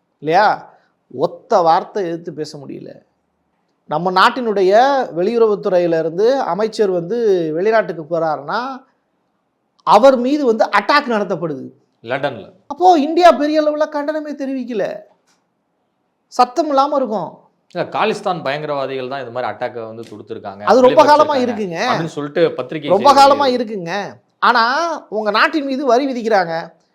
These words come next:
Speaker 1: காருக்கான வரி, இறக்குமதி வரி அப்படிங்கிறத நீங்க குறைக்கிறீங்க, மக்களுக்கான வரியை குறைக்கிறீங்களா? அப்போ நீங்க மக்களுக்கான அரசா இருக்கீங்களா, இல்ல கார்ப்பரேட் முதலாளியா இருக்கக்கூடிய எலான் மஸ்க் அமெரிக்காவுக்கான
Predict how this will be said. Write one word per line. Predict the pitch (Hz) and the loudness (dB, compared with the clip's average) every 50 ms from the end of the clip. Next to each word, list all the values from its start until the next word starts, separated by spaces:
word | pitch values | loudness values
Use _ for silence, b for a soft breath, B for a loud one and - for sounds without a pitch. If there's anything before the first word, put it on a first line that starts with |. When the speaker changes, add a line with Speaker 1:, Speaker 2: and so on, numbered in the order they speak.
| _ _ _ _ - - | _ _ _ _ -2 2
Speaker 1:
காருக்கான | 220 262 311 320 320 262 302 285 262 247 233 220 208 202 190 180 175 170 | 6 6 8 6 6 4 4 4 4 4 4 2 2 2 2 0 0 0
வரி, | 170 175 196 240 269 254 220 | 2 2 2 2 2 0 0
இறக்குமதி | 202 233 277 269 285 240 247 233 220 | 2 2 2 0 0 -2 -2 -2 0
வரி | 214 214 214 226 220 214 | 0 -2 -2 0 0 0
அப்படிங்கிறத | 196 190 202 202 196 190 175 165 151 151 160 185 208 226 233 226 233 - _ _ _ _ _ | -2 -2 -4 -6 -6 -4 -4 -2 0 0 2 2 2 2 0 -2 -6 -14 _ _ _ _ _
நீங்க | - 196 196 196 180 196 214 | -10 -8 -8 -6 -4 -2 0
குறைக்கிறீங்க, | 226 226 208 214 202 180 170 160 156 151 156 - _ | 0 0 0 -2 -2 -4 -4 -6 -8 -10 -12 -16 _
மக்களுக்கான | - 180 196 202 - 320 311 294 277 262 247 220 | -4 -2 -2 2 4 4 4 6 4 4 4 4
வரியை | 214 214 220 220 220 | 2 2 2 0 0
குறைக்கிறீங்களா? | 208 202 202 190 185 196 190 175 175 175 190 214 233 247 - _ _ _ _ _ _ | 0 -2 -4 -4 -4 -4 -6 -4 -4 -2 -2 -2 -4 -8 -16 _ _ _ _ _ _
அப்போ | _ - 208 - 226 233 254 269 | _ -4 0 2 4 6 6 6
நீங்க | 240 233 220 214 | 6 2 0 2
மக்களுக்கான | 196 190 190 - 285 302 302 254 277 254 240 220 196 | 2 2 2 2 0 0 2 2 2 4 4 4 4
அரசா | 214 208 - 226 | 2 2 2 2
இருக்கீங்களா, | 214 190 180 170 160 147 139 135 127 139 170 226 262 285 277 - _ _ _ _ _ _ _ | 2 0 0 -6 -10 -10 -8 -6 -2 0 0 0 0 -2 -8 -16 _ _ _ _ _ _ _
இல்ல | - 175 190 214 247 294 339 349 - - - _ _ _ _ _ _ _ | -10 -6 -2 0 2 2 0 -2 -6 -12 -20 _ _ _ _ _ _ _
கார்ப்பரேட் | - 233 226 254 269 254 - 254 254 240 208 190 202 - - - 165 | 2 4 6 6 4 4 4 4 4 4 4 0 -4 -6 -6 -8 -4
முதலாளியா | 170 190 226 247 254 247 240 226 226 214 202 | -2 2 4 6 6 6 6 4 4 4 4
இருக்கக்கூடிய | 208 180 190 175 202 185 175 180 202 214 - | 2 0 -4 -4 -4 -2 0 2 2 2 2
எலான் | 180 190 208 226 233 226 226 220 | 0 0 2 2 2 0 -2 -4
மஸ்க் | 220 220 - - 254 285 - - | -6 -6 -8 -8 -8 -8 -6 -4
அமெரிக்காவுக்கான | - 185 220 262 262 254 262 247 240 226 214 202 202 196 185 202 | -4 0 0 0 0 0 0 0 0 0 0 -2 -6 -6 -6 -6